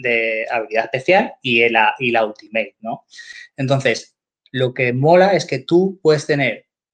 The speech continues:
o sea, tú puedes realizar cualquier ataque con un pe-, con el personaje que estás manejando en el momento, cambias a otro pulsando un botón del mando y continúas. O sea, los combos son intercalables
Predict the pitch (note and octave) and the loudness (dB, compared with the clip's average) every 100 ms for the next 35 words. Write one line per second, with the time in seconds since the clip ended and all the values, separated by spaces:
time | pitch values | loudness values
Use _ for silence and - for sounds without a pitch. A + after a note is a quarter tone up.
0 | _ _ _ _ _ - D3+ B2 C#3 F3 | _ _ _ _ _ -6 0 0 2 0
1 | F3 E3+ D3+ D3 C#3+ - A#2 - D3+ E3 | 2 0 0 0 -2 -2 -8 -6 -4 0
2 | F3 F#3 F#3 C#3 B2 A#2 C#3 D3 F3+ B2+ | 0 -2 -4 -8 -8 -8 -6 -4 -4 -2
3 | B2 - D3 C#3+ E3+ F3 E3 D#3 E3 D#3+ | -2 -4 -6 -4 -2 -2 -2 -2 -2 -4
4 | D#3 D3+ F3 F3+ F3 - _ _ _ _ | -6 -6 -6 -6 -8 -10 _ _ _ _
5 | _ - D#3 E3+ D3 C3 D3 D#3 A#2 A2 | _ -4 0 2 2 2 2 2 -2 -4
6 | _ _ B2+ A#2+ B2+ C3+ C#3 C3+ - _ | _ _ -4 0 0 2 2 2 -2 _
7 | _ - A#2 A2 A#2 C3+ C#3+ D#3+ F3 F#3 | _ -8 -6 -4 -2 0 0 0 0 0
8 | G3+ A#3+ _ _ _ _ F3 F#3+ F3+ D#3 | -2 -4 _ _ _ _ -2 2 2 2
9 | C#3 B2+ B2 A2+ A2 - C#3+ B2+ - - | 2 0 0 -2 -6 -4 0 0 -2 -14
10 | _ - D3+ C#3+ - - F3+ G#3 A3 - | _ -2 0 0 0 2 2 2 -2 -6
11 | - _ _ _ - D#3+ C#3+ B2 D3+ C#3+ | -18 _ _ _ -4 -2 -2 -4 -2 -2
12 | C3+ C3 B2+ - C3 C#3+ F#3 G#3+ C#4 - | 2 0 0 -4 2 2 2 0 -4 -10